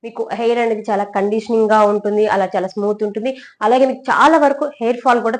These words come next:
తగ్గిస్తుంది. అలోవెరా జెల్ మనం స్కాల్ప్ కి అప్లై చేయడం వల్ల మనకి బ్లడ్ సర్క్యులేషన్ కూడా చాలా బాగా, ఉ-, ఉంటుంది. అలాగే బేబీ గ్రోత్, బేబీ హెయిర్ గ్రోత్ అనేది కూడా మీకు వాడుతూ ఉన్నప్పుడు మీకు స్లోగా అనేది కనిపిస్తుంది.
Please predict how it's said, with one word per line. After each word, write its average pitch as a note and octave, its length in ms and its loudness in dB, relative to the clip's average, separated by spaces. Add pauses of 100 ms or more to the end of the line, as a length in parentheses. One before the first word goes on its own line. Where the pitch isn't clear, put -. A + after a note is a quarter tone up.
తగ్గిస్తుంది. F3+ 640 -4 (360)
అలోవెరా C#4+ 360 2 (100)
జెల్ A3+ 280 2 (140)
మనం G#3 220 2 (180)
స్కాల్ప్ A3 380 0
కి A3 80 -2
అప్లై G#3+ 220 0 (100)
చేయడం F#3+ 260 0
వల్ల F3+ 320 0
మనకి A3+ 280 -2 (440)
బ్లడ్ A3+ 240 0
సర్క్యులేషన్ C4 560 2
కూడా A#3+ 240 2
చాలా G#3 280 0 (100)
బాగా, G#3 200 4 (400)
ఉ-, F#3+ 200 0
ఉంటుంది. G3+ 340 -2 (120)
అలాగే G3 260 2 (100)
బేబీ A#3 320 2
గ్రోత్, B3 360 0 (120)
బేబీ G#3+ 300 0
హెయిర్ G#3+ 260 -4
గ్రోత్ A3 260 0
అనేది G3 220 -2
కూడా A#3 160 -2
మీకు A3+ 160 -4 (1040)
వాడుతూ C#4+ 320 0 (100)
ఉన్నప్పుడు C4 380 -2
మీకు F4 120 -2 (100)
స్లోగా B3 300 0
అనేది B3 280 -4
కనిపిస్తుంది. G#3+ 600 -6